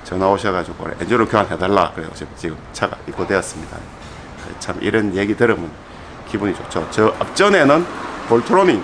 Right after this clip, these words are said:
네, 엔진오일 쓰시고 차가 좋았다 말씀하시는데 요번에는 메탈라이저, 메탈라이저 오일을 한번 써보고 싶다.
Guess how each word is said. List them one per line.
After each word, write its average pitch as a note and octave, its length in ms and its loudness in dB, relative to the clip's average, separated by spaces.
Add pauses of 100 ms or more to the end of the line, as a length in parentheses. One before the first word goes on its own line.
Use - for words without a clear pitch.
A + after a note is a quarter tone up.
(140)
네, E2 280 -8
엔진오일 G2 300 -4
쓰시고 E2+ 420 -12 (920)
차가 G2 240 -4
좋았다 F2+ 440 0 (380)
말씀하시는데 F2+ 580 -8
요번에는 A#2 420 4 (540)
메탈라이저, C#3+ 520 4 (2000)
메탈라이저 A#2+ 480 2
오일을 G2 180 2
한번 F2+ 180 -6
써보고 G2 280 -2
싶다. F#2 300 0